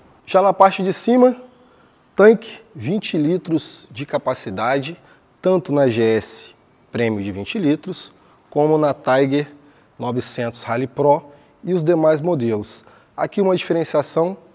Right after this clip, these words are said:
a R mil duzentos e cinquenta G S possui uma variação chamada Adventure, que possui um tanque de trinta litros, que prioriza viagens mais longas. Então você tem essa opção em tá escolhendo entre vinte e trinta litros.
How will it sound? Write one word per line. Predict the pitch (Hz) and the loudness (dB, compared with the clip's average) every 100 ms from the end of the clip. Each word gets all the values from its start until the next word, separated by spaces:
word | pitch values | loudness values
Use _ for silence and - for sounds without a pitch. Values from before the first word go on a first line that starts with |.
| _ _ _ _ _ _ _ | _ _ _ _ _ _ _
a | 160 202 | 4 4
R | 170 | 4
mil | 160 | 2
duzentos | 143 143 | 0 -2
e | - | -2
cinquenta | 143 143 | -6 -2
G | 156 | 0
S | 139 151 - | 2 0 -2
possui | 165 139 - | -4 -4 -4
uma | 139 | -2
variação | 131 127 120 - 123 113 | 0 -2 -4 -6 -8 -8
chamada | - 113 113 107 | -8 -6 -6 -6
Adventure, | - 123 123 117 127 147 156 _ _ _ _ _ | -6 -6 -4 -4 -6 -8 -12 _ _ _ _ _
que | 151 | -8
possui | - 156 - 151 | -2 -2 0 -2
um | 147 | 0
tanque | 147 151 143 | -2 -2 -4
de | 143 | -8
trinta | - 175 196 220 220 | -6 -4 -2 -2 -2
litros, | 147 139 123 113 - - _ _ _ | 0 -2 -4 -12 -14 -20 _ _ _
que | - | -10
prioriza | 202 196 147 156 147 139 | 0 2 4 2 2 -2
viagens | 135 131 131 131 131 - - - | -2 0 0 -4 -8 -14 -20 -12
mais | 120 123 107 | -8 -8 -8
longas. | 92 87 80 - | -12 -14 -16 -16
Então | 147 - 160 | -12 -6 -4
você | - 139 | -4 -6
tem | 143 | -6
essa | 143 156 | -4 -6
opção | 156 - 139 127 - _ _ _ - | -8 -10 -8 -10 -14 _ _ _ -16
em | 113 | -10
tá | 120 | -8
escolhendo | 120 131 120 120 | -8 -4 -2 -2
entre | 131 185 | -4 -8
vinte | 147 165 180 - - | -4 -4 -4 -12 -14
e | |
trinta | 147 151 160 185 | -8 -6 -4 -2
litros. | 131 104 - - | -2 -4 -14 -20